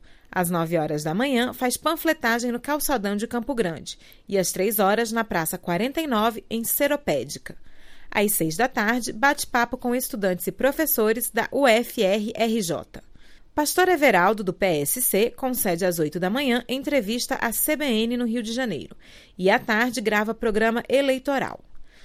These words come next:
Já Zé Maria, candidato pelo P S T U, faz campanha em Itajubá, em Minas Gerais. De Brasília, Juliana Russomano.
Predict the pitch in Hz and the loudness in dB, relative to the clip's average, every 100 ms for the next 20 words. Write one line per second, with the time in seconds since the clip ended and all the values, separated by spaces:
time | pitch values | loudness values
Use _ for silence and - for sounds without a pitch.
0 | - - 165 170 156 160 202 247 240 294 | -20 -14 -6 -4 -2 -2 2 2 2 0
1 | 294 226 196 160 - 180 170 214 170 143 | 0 -2 2 0 0 -4 -2 0 0 0
2 | - 302 294 226 269 - 277 269 - 277 | -2 2 2 2 -2 -4 -2 0 -2 -2
3 | 247 240 247 240 226 285 330 294 285 269 | 0 0 0 0 -2 -2 -2 -2 -2 -2
4 | 226 208 220 - 247 233 196 202 202 233 | 0 2 0 -4 -4 0 0 0 0 0
5 | - - - - - _ - 170 165 185 | -2 -6 -12 -12 -12 _ -20 -6 -4 2
6 | 262 226 208 226 247 254 285 220 254 285 | 2 2 0 2 0 -2 -8 -8 -4 -2
7 | 262 160 160 156 190 156 226 - | -2 -2 -4 -4 -2 -2 -2 -4